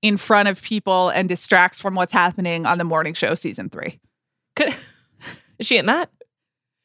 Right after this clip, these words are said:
Speaker 1: Yo, she is really in it, and it is
Speaker 2: Oh.
Speaker 1: tough, and it's bad, and I
Speaker 2: Mm.
Speaker 1: blame the writers,
Speaker 2: Oh,
Speaker 1: but
Speaker 2: yeah.
Speaker 1: she has not been given a lot to work with that's positive,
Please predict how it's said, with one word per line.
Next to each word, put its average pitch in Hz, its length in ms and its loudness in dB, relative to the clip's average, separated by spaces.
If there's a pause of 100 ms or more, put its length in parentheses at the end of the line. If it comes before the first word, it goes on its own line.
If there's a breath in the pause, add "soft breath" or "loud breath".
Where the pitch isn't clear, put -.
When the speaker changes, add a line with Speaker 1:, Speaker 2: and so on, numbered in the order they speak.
(180)
Speaker 1:
Yo, 208 360 2
she 262 280 0
is 240 140 2
really 214 380 2
in 247 120 6
it, 262 200 4
and 208 120 4
it 202 120 0
is 185 80 2
Speaker 2:
Oh. 170 180 2
Speaker 1:
tough, 190 460 0
and 226 120 4
it's 247 160 0
bad, 226 400 2
and 214 140 2
I 220 80 6
Speaker 2:
Mm. 220 60 2
Speaker 1:
blame 247 320 4
the 277 100 4
writers, 247 560 0 (260 loud breath)
Speaker 2:
Oh, 302 100 4
Speaker 1:
but 247 120 6
Speaker 2:
yeah. 175 220 4 (300)
Speaker 1:
she - 300 0
has 254 180 -2
not 233 460 6 (200)
been 220 400 0
given 220 720 0 (560)
a 208 80 2
lot 208 420 4 (380)
to 220 360 -6 (120)
work 208 360 -6
with 247 340 2
that's 196 240 -4
positive, 240 640 2